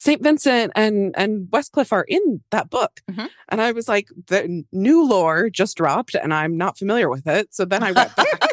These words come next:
Speaker 2: <laughs>
Speaker 1: and I, like, caught up. I was like, "References are being made and I'm not familiar at all. Like, whose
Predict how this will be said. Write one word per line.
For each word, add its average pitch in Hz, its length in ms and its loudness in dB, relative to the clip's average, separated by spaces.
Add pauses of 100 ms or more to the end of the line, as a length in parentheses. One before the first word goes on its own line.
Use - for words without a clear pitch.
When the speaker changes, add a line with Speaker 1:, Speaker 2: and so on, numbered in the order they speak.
(160)
Speaker 2:
<laughs> - 280 -6
Speaker 1:
and - 180 -2
I, - 180 2
like, 202 300 0
caught 190 220 0
up. 170 180 -2
I 170 120 2
was 180 120 0
like, 170 140 0
"References 247 500 0
are 180 100 2
being 175 260 2
made 170 320 0
and 151 100 -2
I'm 147 140 -2
not 160 220 -2
familiar 147 340 -6
at 139 60 -2
all. 135 220 0 (400)
Like, 165 240 0
whose 233 420 -4